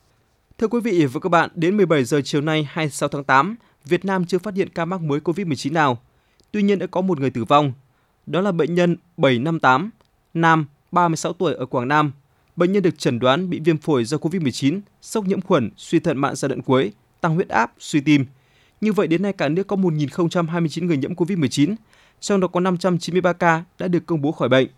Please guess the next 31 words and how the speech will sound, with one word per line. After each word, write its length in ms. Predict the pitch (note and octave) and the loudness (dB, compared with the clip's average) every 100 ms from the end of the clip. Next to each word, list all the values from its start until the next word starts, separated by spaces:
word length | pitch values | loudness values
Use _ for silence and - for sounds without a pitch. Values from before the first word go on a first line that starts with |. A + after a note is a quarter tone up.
| _ _ | _ _
hai 140 | - F3 | -6 -4
mươi 80 | E3 | -2
tám 160 | D3 | -4
ca 180 | D3 E3 | -2 -4
tử 140 | D3+ | -2
vong. 260 | A#2 C#3+ D3 - _ _ _ _ _ _ _ | 4 6 4 -2 _ _ _ _ _ _ _
Tại 120 | G#3 | -2
tỉnh 180 | F#3 F3 | -2 -2
Yên 100 | G3 | -2
Bái, 160 | E3+ F3+ | 0 0
hiện 180 | F#3+ - | 0 -2
nay 120 | F#3+ | -4
các 180 | F#3+ F#3+ | -4 -4
ban 200 | F#3+ F3 | -2 0
ngành 160 | D3 | -2
và 80 | C3+ | -2
địa 120 | C3+ | -4
phương 320 | D3 F#3+ F3 | 0 2 2
trong 160 | E3 E3+ | 0 -4
toàn 180 | D#3 C3+ | -2 -2
tỉnh 200 | C#3+ B2+ | -2 -2
đang 160 | D#3+ | 0
nỗ 100 | D#3 | 2
lực 160 | G3 E3+ | 4 2
triển 200 | - A#2 | 0 -4
khai 160 | D3+ D3 | -4 -6
các 120 | F#3+ | -4
biện 160 | D#3 | -6
pháp 200 | D3 A3 | -6 -6
đồng 180 | F#3 C3+ | -2 0
bộ, 220 | C3+ C#3 | 4 4